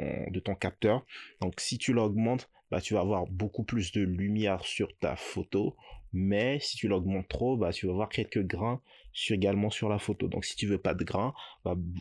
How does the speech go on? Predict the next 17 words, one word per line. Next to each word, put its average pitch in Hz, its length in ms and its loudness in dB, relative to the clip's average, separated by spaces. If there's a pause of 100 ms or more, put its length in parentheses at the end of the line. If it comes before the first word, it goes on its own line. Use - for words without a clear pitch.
(160)
vaut 110 140 4
mieux 113 400 2
descendre 98 540 0
l'iso 98 440 0 (680)
et 107 140 0
utiliser 101 560 0 (140)
un 113 180 2
iso 107 440 0 (140)
assez 104 260 0
faible. 92 300 2 (500)
Et 104 60 4
donc, 92 200 0 (300)
par 101 100 4
exemple, 107 280 2
pour 110 120 2
la 98 120 4
vitesse, 107 440 2